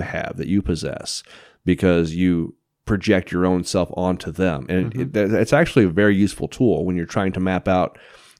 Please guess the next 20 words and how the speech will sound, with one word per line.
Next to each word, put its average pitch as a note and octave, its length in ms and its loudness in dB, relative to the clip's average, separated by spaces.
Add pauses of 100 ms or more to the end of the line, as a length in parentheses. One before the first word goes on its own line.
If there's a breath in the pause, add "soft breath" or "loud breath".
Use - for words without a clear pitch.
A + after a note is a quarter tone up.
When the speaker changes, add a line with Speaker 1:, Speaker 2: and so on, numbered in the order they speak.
(120)
Speaker 1:
interpersonal G2 480 0
relationships F#2 680 2
and, E2+ 120 -2
and F#2 260 -2
even G2+ 260 0
your F#2 140 4
own F#2 100 2
psychology. E2 760 -2 (760)
Because G2 240 2
what G2 160 4
I A2 60 4
would B2 100 4
suggest F#2 360 2
doing G2 300 4
is D#2 300 -6 (1600 soft breath)
work A2 320 4
on G#2 160 2
your F#2+ 120 4
own F2+ 140 2
judgmentalness. - 800 -6